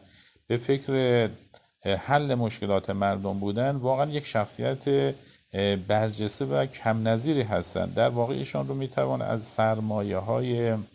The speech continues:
اصلی اسلام، انقلاب، نظام، کشور و ملت ایران دونست که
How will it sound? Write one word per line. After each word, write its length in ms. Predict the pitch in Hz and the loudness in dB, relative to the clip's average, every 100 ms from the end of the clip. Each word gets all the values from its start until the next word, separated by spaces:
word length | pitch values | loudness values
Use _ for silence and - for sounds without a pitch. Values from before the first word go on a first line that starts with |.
| _ | _
اصلی 540 | 104 110 - 127 131 | 0 0 0 -2 -2
اسلام، 600 | 110 104 - 113 113 110 | 0 0 0 2 2 2
انقلاب، 600 | 101 95 95 101 104 107 98 | -2 -4 -4 0 2 2 0
نظام، 440 | 92 92 107 104 | -4 -2 -2 -2
کشور 640 | - 92 - 104 110 104 101 | -4 -8 -6 -2 2 2 0
و 140 | 98 | -2
ملت 460 | 98 98 95 92 95 | -2 -2 -2 -2 -6
ایران 480 | 92 95 123 139 | -4 -4 -4 -4
دونست 400 | 139 139 135 135 | -4 -4 -4 -6
که 320 | - 135 131 | -2 0 0